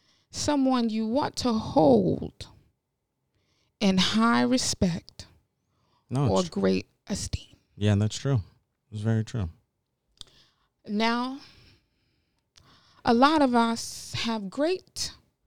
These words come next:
Speaker 1: mothers and fathers
Speaker 2: Mm-hmm.
Speaker 1: that if somebody said the wrong thing to your mama or your daddy, they was gonna catch it.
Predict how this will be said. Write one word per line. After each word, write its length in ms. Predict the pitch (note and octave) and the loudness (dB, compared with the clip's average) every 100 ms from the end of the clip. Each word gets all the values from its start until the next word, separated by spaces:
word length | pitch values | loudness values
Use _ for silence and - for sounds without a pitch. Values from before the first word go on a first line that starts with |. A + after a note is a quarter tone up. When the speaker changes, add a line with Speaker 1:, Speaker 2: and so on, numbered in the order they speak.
| _ _ _ _ - | _ _ _ _ -6
Speaker 1:
mothers 760 | G3 G#3+ A3 F#3+ G3+ - - - | 0 2 2 2 -2 -4 -14 -10
and 180 | G#3+ F#3 | -4 -4
fathers 680 | - - - - - - - _ _ _ - | -4 -6 -6 -10 -20 -20 -20 _ _ _ 2
Speaker 2:
Mm-hmm. 260 | G2+ F2+ D#2+ - _ _ _ _ _ _ _ _ _ _ _ _ _ _ _ _ _ _ _ _ - | 4 4 0 -4 _ _ _ _ _ _ _ _ _ _ _ _ _ _ _ _ _ _ _ _ -16
Speaker 1:
that 720 | F#3+ G3+ G3 G3 - - - - _ _ _ _ _ _ _ _ _ _ | 0 4 4 2 -6 -10 -10 -12 _ _ _ _ _ _ _ _ _ _
if 160 | A3+ G3+ | -4 -2
somebody 520 | - C4 B3+ B3+ C4 | 0 0 0 0 0
said 300 | - B3+ A#3 | 2 2 4
the 100 | C4+ | 2
wrong 540 | C4 D4 D4+ D4+ D#4 | 4 2 2 0 -4
thing 260 | - F#3+ D#3+ - - - _ _ _ _ _ _ _ _ _ _ _ _ | 0 0 -2 -12 -20 -20 _ _ _ _ _ _ _ _ _ _ _ _
to 160 | - G#3 | 0 2
your 260 | G3 G#3 A3 | 2 0 -2
mama 460 | A3 A3+ A#3 B3 - | -4 -2 -4 -6 -2
or 140 | A#3 | -2
your 240 | A#3+ C#4+ C#4 | -2 -4 0
daddy, 480 | B3+ F#3+ D3+ - _ _ _ _ _ _ - - - | 2 2 -2 -8 _ _ _ _ _ _ -20 -12 2
they 160 | F#3+ | 4
was 220 | E3 F#3 - | 4 0 -2
gonna 240 | F#3+ A3+ | -4 -4
catch 400 | - F#3+ - - | -4 -6 -6 -12
it. 160 | - | -12